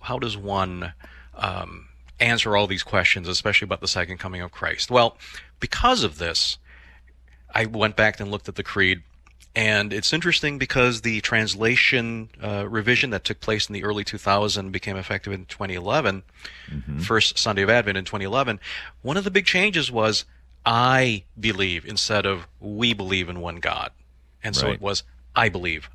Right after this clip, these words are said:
Speaker 1: I believe, I believe, I believe." And in the creed, it says,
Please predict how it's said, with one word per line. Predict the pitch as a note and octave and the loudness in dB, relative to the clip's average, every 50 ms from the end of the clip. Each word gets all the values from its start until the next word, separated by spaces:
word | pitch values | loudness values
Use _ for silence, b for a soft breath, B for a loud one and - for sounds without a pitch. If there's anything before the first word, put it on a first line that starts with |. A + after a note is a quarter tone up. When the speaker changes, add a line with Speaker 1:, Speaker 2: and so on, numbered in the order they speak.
| - | 0
Speaker 1:
I | - A2+ A#2 | 2 2 2
believe, | G#2+ G#2 F#2+ F#2+ F2 E2+ D#2 - - - | 2 0 -2 -2 -2 -4 -6 -12 -6 -2
I | G#2 G2+ G2 | -2 -2 0
believe, | F#2 G2+ G2+ G2+ G2+ F#2 - - - - - - | -2 -2 -2 -2 -4 -4 -8 -14 -20 -10 -4 0
I | A2 A2+ B2+ C3 C3+ | 4 4 6 4 4
believe." | B2 G#2+ G2 F#2 F2 E2+ D#2+ D#2 - - - B B B B B | 2 0 -2 -2 -2 -4 -4 -8 -12 -18 -20 B B B B B
And | - G2+ F#2+ G2+ | -6 -4 -2 0
in | A#2+ D3 F#3+ | 0 0 0
the | A3 | -2
creed, | - - - G#2 F#2+ F#2+ F#2+ F#2+ F#2 A2+ - | -2 0 2 2 2 2 0 -2 -4 -8 -12
it | - G2+ - | -10 -6 -4
says, | - - A#2+ G#2 F#2+ - | 0 2 2 2 2 0